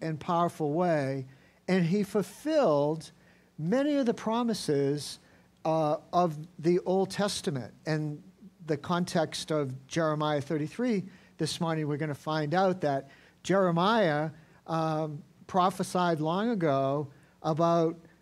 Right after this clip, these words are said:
the coming Messiah, uh, the branch i-, he's often referred to. And we see the fulfillment of that, uh, in his first advent. The second advent that we refer to about Christ refers to what? Can anybody help me out here?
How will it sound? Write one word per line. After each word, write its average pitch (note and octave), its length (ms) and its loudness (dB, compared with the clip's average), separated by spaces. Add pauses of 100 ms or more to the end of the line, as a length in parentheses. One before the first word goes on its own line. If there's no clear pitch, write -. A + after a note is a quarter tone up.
the E3 240 0
coming G3 440 0
Messiah, D3+ 760 -2 (380)
uh, D3+ 380 -4 (200)
the D#3+ 160 0
branch E3 840 0 (100)
i-, E3 200 -2
he's D3+ 420 -6 (100)
often D3 400 -4
referred D3 500 -4
to. C3+ 340 -4 (500)
And D#3+ 160 0
we E3 120 0
see F#3+ 220 2
the D#3 120 2
fulfillment G#3+ 760 0
of C3+ 180 -2
that, C#3 380 -2 (440)
uh, C#3+ 320 -4
in D#3 140 -2
his D3 140 -4
first E3 400 -2
advent. A#2+ 440 -6 (640)
The G3 100 0
second C#4+ 480 0
advent D#3+ 480 2
that D#3 220 0
we E3 140 0
refer D3+ 400 -2
to D#3 120 -6
about C#3 240 -2
Christ C#3 400 -4 (240)
refers F3+ 460 2
to D#3+ 160 -2
what? C#3 320 0
Can D3 100 -10
anybody D3+ 280 -2
help D3+ 180 -2
me C#3+ 100 -6
out D3 180 -4
here? D3+ 300 -2